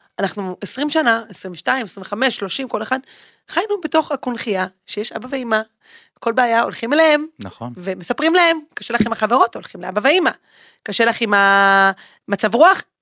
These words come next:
Speaker 1: עם מי הקורבן? אבא ואמא." אה, ופתאום אתה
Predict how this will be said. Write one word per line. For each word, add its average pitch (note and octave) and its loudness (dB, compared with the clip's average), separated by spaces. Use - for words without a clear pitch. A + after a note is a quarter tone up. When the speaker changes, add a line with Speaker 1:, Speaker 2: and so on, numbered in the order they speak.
Speaker 1:
עם A3 0
מי B3 4
הקורבן? G#3+ 2
אבא G3 2
ואמא." D4+ 2
אה, G3+ 2
ופתאום F3 -4
אתה B2 2